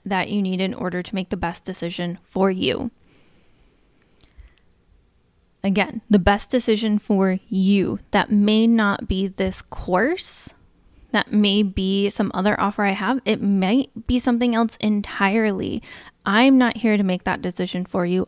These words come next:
I'm here to give you the information. It is up to you, and I trust you to make the decision for yourself. Continuing to implement what you know, continuing to do the work from the previous stage will help you get through this one as well.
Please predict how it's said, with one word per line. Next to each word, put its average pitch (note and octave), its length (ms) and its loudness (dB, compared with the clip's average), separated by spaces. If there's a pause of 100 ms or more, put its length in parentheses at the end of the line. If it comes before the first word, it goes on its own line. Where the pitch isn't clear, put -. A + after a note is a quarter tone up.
(140)
I'm G3+ 320 4
here G#3 260 0
to G3 80 -2
give F#3 200 -2
you G3 100 2
the - 140 -2
information. G3 800 -2
It F#3+ 120 -2
is F#3+ 240 -4
up - 260 -2
to G3+ 120 -4
you, G3 340 0
and F#3+ 140 -4
I F#3 160 -6
trust - 500 -8
you A#3 360 2 (440)
to - 100 0
make G3 540 2
the G#3 100 -2
decision F3 600 -4
for F3 160 -6
yourself. - 640 -6 (1800)
Continuing B3+ 640 6
to - 140 -2
implement A3+ 400 4
what F#3 260 -4
you F#3+ 60 -2
know, D4 500 4
continuing G3+ 520 0
to - 100 -10
do F3+ 120 0
the F#3 120 -2
work G3+ 240 -2
from F#3+ 160 -2
the F#3 100 -2
previous - 380 -8
stage B3 420 0
will A3 140 0
help G#3 340 -2
you A3+ 140 0
get G#3 200 -2
through G3+ 180 -2
this F#3+ 180 -6
one A3 160 0
as C4 180 -2
well. A3 300 0